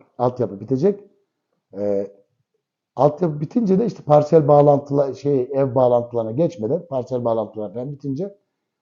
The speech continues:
onun ardından da doğalgazı şey yapmaya, yani birinci, ikinci ayda falan borular, bilemedi, ikinci ayda borular gelmeye başlar.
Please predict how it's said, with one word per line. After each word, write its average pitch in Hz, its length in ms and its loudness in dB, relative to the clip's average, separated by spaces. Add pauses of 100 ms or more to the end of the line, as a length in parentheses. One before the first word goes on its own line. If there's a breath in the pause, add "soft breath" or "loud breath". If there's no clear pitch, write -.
onun 190 260 2
ardından 143 580 2
da 226 200 -2 (580)
doğalgazı 175 640 4
şey 143 160 2
yapmaya, 156 540 2 (400)
yani 123 300 0 (500)
birinci, 160 380 0
ikinci 139 360 0
ayda 123 180 0
falan 147 280 -2
borular, 131 420 4 (720)
bilemedi, 113 420 -2
ikinci 113 340 -6
ayda 104 220 -2
borular 110 280 0
gelmeye 101 460 -4
başlar. 110 420 -4